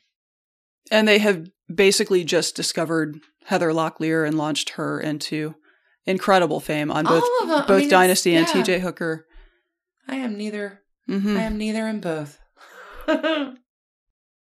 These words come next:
Speaker 2: think that's part two.
Speaker 1: Okay.
Speaker 2: That's part two of Candy Spelling. We're gonna be back in two weeks with some more true crime. We're going into some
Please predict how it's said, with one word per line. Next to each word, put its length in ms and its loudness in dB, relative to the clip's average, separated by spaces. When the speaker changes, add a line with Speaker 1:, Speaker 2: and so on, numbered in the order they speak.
Speaker 2:
think 200 -2
that's 220 0
part 260 -2
two. 600 -2
Speaker 1:
Okay. 320 -6
Speaker 2:
That's 140 -18
part 260 -4
two 160 -4
of 80 -2
Candy 300 -2
Spelling. 420 0
We're 160 0
gonna 180 -2
be 120 2
back 500 0
in 300 4
two 380 4
weeks 640 -6
with 80 -8
some 180 -6
more 140 -2
true 240 -4
crime. 460 -2
We're 80 -4
going 320 -2
into 240 -2
some 560 -2